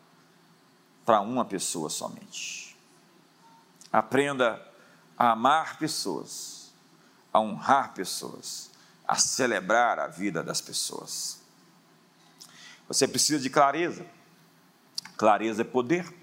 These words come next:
Clareza de quem você quer se tornar. Você sabe já quem você quer ser? E quem você deseja influenciar?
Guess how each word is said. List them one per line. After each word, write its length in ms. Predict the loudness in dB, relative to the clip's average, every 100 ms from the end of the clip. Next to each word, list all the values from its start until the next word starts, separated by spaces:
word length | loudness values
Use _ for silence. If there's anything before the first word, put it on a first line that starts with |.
| -20 _ -20 -20 -14 -14 2
Clareza 580 | 6 6 4 0 0 0
de 100 | 0
quem 240 | 2 2
você 840 | 4 2 2 2 2 2 -2 -10 0
quer 300 | 4 4 2
se 220 | -2 -2
tornar. 680 | 4 4 4 4 4 4 -4
Você 200 | -2 2
sabe 420 | 4 4 2 0 -10 -16 -20 -20 -20 _ _ _ _ -6
já 380 | 6 6 6 -10 -20 -20 _
quem 240 | 2 2 2
você 280 | 0 0
quer 160 | 0 0
ser? 340 | 0 -2 -4 -12 -20 _ _ _ _ _ -20 -20 -20 _ 4
E 100 | 4
quem 440 | 6 4 4 2
você 320 | 0 4 2
deseja 460 | 4 2 2 2 0
influenciar? 800 | -6 -4 -4 -2 2 2 0